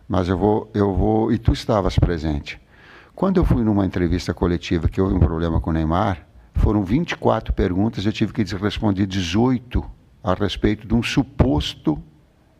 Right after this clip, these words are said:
e eu, e eu disse a mesma coisa pra vocês. Eu digo, eu não, eu não, eu não tenho conhecimento sobre isso aprofundado. Mas quem erra deva ser punido. Foi assim, e é assim que eu aprendi, foi assim que eu fui educado pelo seu Agenor.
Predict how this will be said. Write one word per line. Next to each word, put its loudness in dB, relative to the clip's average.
e 0
eu, 2
e -2
eu 2
disse -2
a 2
mesma 0
coisa -4
pra -6
vocês. -12
Eu -8
digo, -8
eu -4
não, -6
eu -2
não, -2
eu -2
não -2
tenho -4
conhecimento -8
sobre -10
isso -10
aprofundado. -6
Mas 0
quem 0
erra -2
deva -4
ser -8
punido. -6
Foi 0
assim, -2
e -2
é 0
assim -2
que -6
eu -2
aprendi, -4
foi -4
assim -6
que -6
eu -6
fui -6
educado -2
pelo -8
seu -6
Agenor. -8